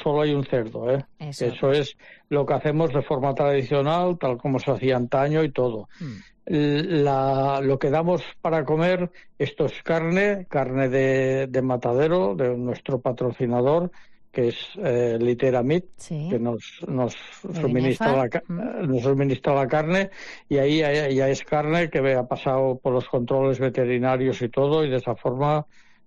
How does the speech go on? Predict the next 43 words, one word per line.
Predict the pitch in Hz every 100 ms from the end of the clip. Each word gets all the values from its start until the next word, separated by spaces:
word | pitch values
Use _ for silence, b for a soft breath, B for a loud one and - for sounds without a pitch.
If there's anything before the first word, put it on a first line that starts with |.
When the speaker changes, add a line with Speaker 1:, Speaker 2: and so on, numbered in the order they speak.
| _
Speaker 1:
todo | 143 131 131
es, | 131 127 117 - -
eh, | 95 127 123 120 131 123
legal | 127 123 120 135 147
y |
tal | 139 123
como | 117 127 123
tiene | 123 120 120
que | 123
ser. | - 139 -
Speaker 2:
Claro, | 190 175 180 175
o | 160
Speaker 1:
Eh. |
Speaker 2:
sea, | 175 190 170
lo, | 180 185 170 160 175
lo | 175
que | 175
se | 196
hace | - 214
la, | 208 196 190 147
bueno, | 175 175 156
pues, | 156
eh, | 180 139 165
es | 165
la | 196
demostración, | 220 202 185 - 185 202 208 180 160
¿no? | 185
Un | 247
poco | 214 202
lo | 208 196
que, | 196 190 180 175 160
lo | 190 202
que | 190
fue | - 220
Speaker 1:
Sí. | 226
Speaker 2:
todo | 220 220
lo | 208
que | 202 214
es | - B B B
esa, | - 202 214 196 190 185
ese | 196 220
modelo | 208 202 190 196 190 185 185
tradicional. | 180 196 196 202 208 196 196 233